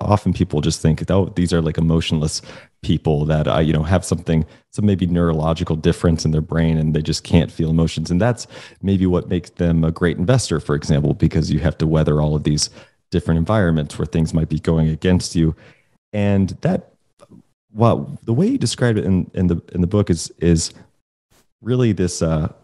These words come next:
this beautiful way of, of reframing it, as, as we've talked about. So you need a little bit of stoicism to weather these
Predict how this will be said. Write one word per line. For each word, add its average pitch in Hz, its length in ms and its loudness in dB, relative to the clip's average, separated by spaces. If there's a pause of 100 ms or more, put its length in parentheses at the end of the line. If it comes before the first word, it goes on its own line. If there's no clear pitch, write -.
(760)
this 92 100 0
beautiful 101 500 0
way 85 220 2
of, 82 320 -2
of 82 160 0
reframing 87 640 0
it, 80 60 0
as, 80 140 -4
as 80 300 -2
we've 85 160 -2
talked 85 240 0
about. 82 280 0 (600)
So - 120 -4
you 151 160 0
need 180 160 -2
a 139 40 0
little 123 240 0
bit 117 120 0
of 95 80 -2
stoicism 90 540 0
to 87 140 0
weather 85 360 2
these 82 400 -2